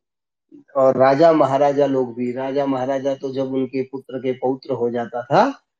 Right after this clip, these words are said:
तो वो पौत्र होने के बाद में अपने राज्य को छोड़ करके वनों में जा करके वानप्रस्थ को धारण करके जो है अपने इंद्रियों को वश में करके योगाभ्यास करते थे।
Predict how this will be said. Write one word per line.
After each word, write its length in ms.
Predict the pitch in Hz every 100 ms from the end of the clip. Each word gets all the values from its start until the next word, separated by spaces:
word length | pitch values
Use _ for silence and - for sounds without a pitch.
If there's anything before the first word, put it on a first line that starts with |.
| _ _ -
तो 100 | 131
वो 320 | 127 127 127
पौत्र 380 | 127 135 139 143
होने 300 | 131 131 131
के 100 | 127
बाद 320 | 127 127 131
में 80 | 151
अपने 260 | 147 147
राज्य 400 | 135 139 135 160 - _ _ _ _ _
को 100 | 160
छोड़ 340 | 156 170 180 175
करके 380 | 170 156 156
वनों 260 | 131 139 175
में 200 | 185 165
जा 180 | 147 139
करके 320 | 139 127 139
वानप्रस्थ 640 | 123 120 131 151 175 -
को 220 | 165 156
धारण 380 | 131 - - 165
करके 460 | 185 143 123 123 107 _ _ _ _ _
जो 120 | 127 127
है 240 | 131 127 117 - _
अपने 260 | - _ 143
इंद्रियों 580 | 135 143 156 165 180 185
को 240 | 170 143
वश 180 | 135 -
में 140 | 139
करके 300 | 131 127 123
योगाभ्यास 640 | 127 117 120 113 - 123 -
करते 440 | 113 - _
थे। 40 | _